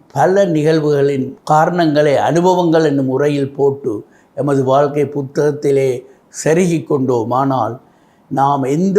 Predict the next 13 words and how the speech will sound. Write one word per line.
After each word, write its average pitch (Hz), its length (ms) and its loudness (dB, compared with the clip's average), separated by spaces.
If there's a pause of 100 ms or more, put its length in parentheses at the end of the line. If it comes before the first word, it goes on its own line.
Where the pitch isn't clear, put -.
ஒரு 156 220 2
ஆன்ம 151 360 0
திட்டத்துடன் 147 760 -4 (120)
இங்கு 131 400 -4
பிறவி 139 440 -2
எடுத்திருக்கிறோமோ 131 960 -4 (400)
அந்த 135 240 -2 (120)
ஆன்ம 151 340 0
திட்டத்தின் 131 720 -6 (440)
வழி 156 360 2
நாங்கள் 127 460 -4
நடந்து 151 580 -2
கொண்டிருக்கிறோம் 131 800 -4